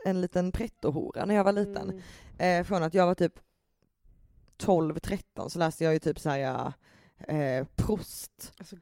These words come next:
Speaker 2: gud, fattar du ens vad du läste?
Speaker 1: Vet inte.
Speaker 2: <laughs> Nej, men
Speaker 1: Men
Speaker 2: alltså, förstod du, förstod du böckerna?
Speaker 1: Ja, jag förstod dem på ett sätt, men jag hade ju förstått dem på ett helt annat sätt om
Speaker 2: Ja,
Speaker 1: jag läste dem
Speaker 2: såklart.
Speaker 1: idag.
Speaker 2: Mm.
Speaker 1: Alltså, det är typ som att jag, jag minns, men jag var så himla nöjd med mig själv.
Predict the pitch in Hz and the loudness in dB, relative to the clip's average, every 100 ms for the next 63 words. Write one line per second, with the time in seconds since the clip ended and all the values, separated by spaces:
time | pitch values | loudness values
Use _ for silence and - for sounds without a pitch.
0 | - 190 170 170 175 - 214 - 170 156 | -18 -16 -14 -14 -12 -12 -12 -10 -8 -8
1 | 175 165 170 208 262 - - 196 - _ | -10 -10 -8 -6 -8 -12 -14 -14 -16 _
2 | _ _ _ _ _ 196 180 220 139 151 | _ _ _ _ _ 0 2 2 2 0
3 | 196 196 - 170 - - - 254 190 220 | -2 -2 -4 -4 -2 -2 -2 -6 -12 -6
4 | 226 220 190 180 233 269 208 185 180 170 | 4 6 6 4 -4 -2 -2 -2 -6 -6
5 | 170 165 175 214 - 190 170 196 277 - | -6 -8 -10 -10 -8 -10 -12 -14 -14 -4
6 | 208 202 220 226 226 233 240 - _ _ | 6 12 12 12 12 12 12 4 _ _
7 | _ - 226 226 220 262 220 190 - 226 | _ 4 4 4 0 4 4 4 4 2
8 | 220 - 202 196 196 190 190 190 180 196 | 2 2 2 2 0 4 4 4 2 0
9 | 196 190 185 190 175 190 185 185 196 175 | 2 2 2 2 2 -2 -2 -4 0 2
10 | 180 180 175 170 175 202 - - - 208 | 2 0 -2 -2 6 6 6 0 -6 -8
11 | 202 202 196 190 190 180 185 190 185 170 | 0 2 4 4 4 0 0 -2 -4 -8
12 | - 196 196 180 214 196 165 170 - _ | -4 0 2 2 0 0 -2 -6 -10 _
13 | _ _ - - - - 214 214 208 214 | _ _ -20 -20 -20 -2 4 6 6 4
14 | 196 202 214 208 156 165 180 190 226 - | 4 4 6 8 8 4 2 4 2 2
15 | - | -4